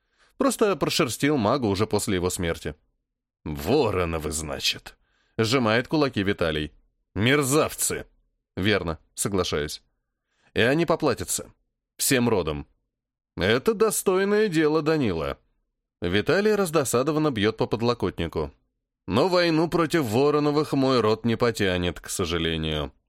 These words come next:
Слишком они сильны. Среди региональных некняжеских родов Вороновы один из сильнейших.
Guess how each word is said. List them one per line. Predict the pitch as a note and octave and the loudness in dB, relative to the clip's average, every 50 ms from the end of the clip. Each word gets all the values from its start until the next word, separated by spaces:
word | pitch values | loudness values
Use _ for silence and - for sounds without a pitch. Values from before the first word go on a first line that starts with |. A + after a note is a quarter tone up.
| _ _ _ _ _ _ _ | _ _ _ _ _ _ _
Слишком | - - - A#2 C#3+ D#3 - - - A#2+ A#2 | -8 -4 -2 0 0 0 0 0 0 0 0
они | A2 A2 A2 | 2 0 0
сильны. | F#2+ - G#2+ F#2+ F#2 F2 F2 D#2 D2 - _ _ _ _ _ _ _ _ _ _ _ _ | 0 0 0 0 0 -2 -2 -4 -6 -8 _ _ _ _ _ _ _ _ _ _ _ _
Среди | - - - A#2 A#2 A2 F#2+ A#2 E3 | -6 -4 -2 0 0 2 2 2 2
региональных | G3 G#3 E3 G3 G3 F3+ F3 D#3+ D3+ D#3+ F3+ F#3 F#3 E3 - | 2 0 0 2 2 2 2 2 2 2 2 2 0 0 0
некняжеских | D#3 D3+ C#3+ - B2 A#2 B2 C#3+ D3+ C#3+ - - D3+ B2 - | 0 0 0 0 2 2 2 2 0 0 0 0 0 0 2
родов | B2+ B2 A2 F#2+ G2 A#2 C#3+ C#3+ - - | 0 0 2 2 2 2 2 0 -2 -4
Вороновы | G#2 F#2 F#2 G#2 A#2+ C3+ C#3+ C#3 C3+ C3 A#2+ A#2+ A2 | -2 0 2 2 2 2 2 2 0 2 2 2 2
один | G2+ F#2+ E2+ F2 G2 G#2+ A2+ | 2 2 0 0 0 0 0
из | A2 - | 0 0
сильнейших. | - - G2 F2+ F2 F2 G2 A2+ B2 A2+ - - - - - - | 0 0 0 0 0 0 2 0 0 0 -2 -6 -8 -10 -18 -20